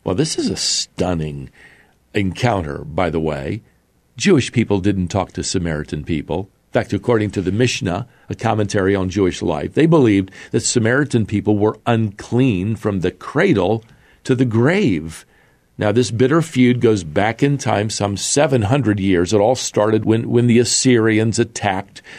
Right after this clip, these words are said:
the northern tribes of Israel, carried most of the people into captivity. The Jews who remained behind intermarried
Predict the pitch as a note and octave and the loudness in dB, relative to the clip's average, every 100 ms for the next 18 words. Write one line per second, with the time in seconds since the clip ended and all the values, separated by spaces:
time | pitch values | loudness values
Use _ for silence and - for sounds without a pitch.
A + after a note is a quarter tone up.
0 | - A2+ A2 A2 G#2+ A2 G2+ - G#2 G#2 | -2 0 2 2 2 2 -2 -2 0 0
1 | G#2 A2+ G#2 A#2 G2 F#2 F#2 F#2+ A2 - | 0 -2 0 -2 0 2 2 2 0 -2
2 | A#2 G#2+ G2 A#2+ B2 - G#2 G2+ A2+ - | 0 0 2 2 0 -2 -4 -2 -4 0
3 | G2+ G2+ G#2 G#2 - G2+ E2+ E2 F2+ - | 0 0 -2 -2 -2 -2 0 -2 -4 -10
4 | - - C3 A#2+ D3 G3+ - C#3+ C3+ A#2+ | -20 -6 -2 0 2 0 2 2 2 2
5 | A#2 G2 - - - G2+ - E3+ G3 A2+ | 0 -2 -10 -12 -4 -4 -2 0 0 0
6 | A#2 - - D#3+ C3+ C3 B2+ D#3 G#3 A#2+ | -2 -6 -2 0 2 0 0 0 2 2
7 | F2 G#2+ | 2 -2